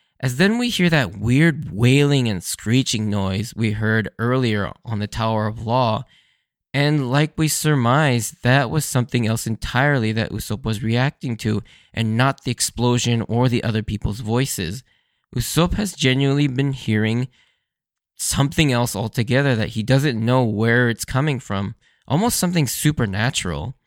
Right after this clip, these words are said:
Then, surprisingly, Luffy can not only hear it, but he understands it, as the mystery voice is telling him to look down below. And even at this point, I still had no idea what was coming. All I can say is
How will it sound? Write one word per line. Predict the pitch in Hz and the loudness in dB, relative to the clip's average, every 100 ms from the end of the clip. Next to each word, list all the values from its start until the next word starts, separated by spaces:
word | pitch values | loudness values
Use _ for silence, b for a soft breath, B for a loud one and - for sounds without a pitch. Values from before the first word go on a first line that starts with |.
| _ _ _ _ - | _ _ _ _ -2
Then, | 123 185 | 2 2
surprisingly, | - - 123 156 302 311 131 104 98 73 - _ _ _ _ - | 0 0 2 2 0 -2 -2 0 0 -2 -8 _ _ _ _ -8
Luffy | 147 180 233 285 | 0 0 2 -2
can | 226 180 | 2 2
not | 151 143 | 4 4
only | 139 127 | 2 2
hear | 123 - - 180 320 | 0 -4 -2 0 0
it, | 220 107 | -2 -2
but | 131 | -2
he | 135 180 | -2 -2
understands | - 240 185 - - 135 185 254 | -2 0 0 0 0 0 0 0
it, | 139 110 | -2 -2
as | 120 123 | -2 -2
the | 127 | 0
mystery | 127 147 - 165 | 0 0 0 -2
voice | 127 120 127 | 0 0 0
is | - | -4
telling | - 160 196 139 | -6 -2 0 0
him | 113 | 0
to | 117 | -2
look | 110 123 - _ | 0 -2 -4 _
down | - 120 117 110 | -2 2 2 2
below. | 110 110 160 156 117 - b b b b b _ _ _ _ _ - | 0 2 2 2 0 -4 b b b b b _ _ _ _ _ -2
And | 160 | 0
even | - 262 339 | 2 0 0
at | 285 | 0
this | 196 180 | 0 0
point, | - 147 117 101 _ _ _ | -2 0 0 -2 _ _ _
I | 131 170 | 0 0
still | - 135 | 0 -2
had | 120 110 | -2 -2
no | 110 120 131 | 0 2 2
idea | 120 110 | 2 0
what | 85 95 | -2 -4
was | - | -6
coming. | - 101 85 113 - _ _ - | -4 -4 -4 -8 -14 _ _ -4
All | 131 160 | 0 0
I | 208 | 0
can | 202 | -2
say | 147 135 123 | 0 0 2
is | 120 120 | 2 0